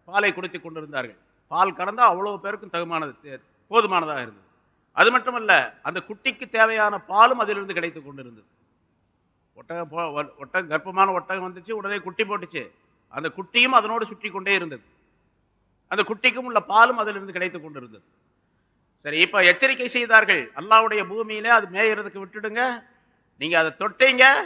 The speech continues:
ஏதாவது தீமை செஞ்சீர்கள், உங்களுக்கு தண்டனை ஏற்படும், மிக சீக்கிரமாக தண்டனை வந்துடும்." சீக்கிரம் அப்படிங்கிறதுக்கு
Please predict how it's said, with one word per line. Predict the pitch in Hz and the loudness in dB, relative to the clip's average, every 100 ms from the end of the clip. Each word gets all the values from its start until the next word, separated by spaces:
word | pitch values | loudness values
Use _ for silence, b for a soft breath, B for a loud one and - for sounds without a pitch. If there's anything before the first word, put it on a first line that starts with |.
| 262 - | -6 -8
ஏதாவது | 185 226 226 | 2 2 2
தீமை | 240 240 233 | -4 -2 -4
செஞ்சீர்கள், | 233 220 226 254 262 240 _ _ _ _ - | -6 -4 -4 -2 -4 -6 _ _ _ _ -20
உங்களுக்கு | 175 190 196 156 | -12 -10 -6 0
தண்டனை | 160 175 160 | 0 0 -4
ஏற்படும், | 139 107 110 _ _ _ _ _ _ | -6 -8 -18 _ _ _ _ _ _
மிக | _ 160 | _ -12
சீக்கிரமாக | 165 214 208 208 202 208 | -8 -8 -8 -6 -6 -4
தண்டனை | 170 160 139 | -6 -6 -8
வந்துடும்." | 123 _ _ _ _ _ _ _ _ _ | -12 _ _ _ _ _ _ _ _ _
சீக்கிரம் | - 240 233 240 214 | 0 0 0 -4 -4
அப்படிங்கிறதுக்கு | 214 214 220 254 262 143 | -8 -8 -10 -8 -6 -6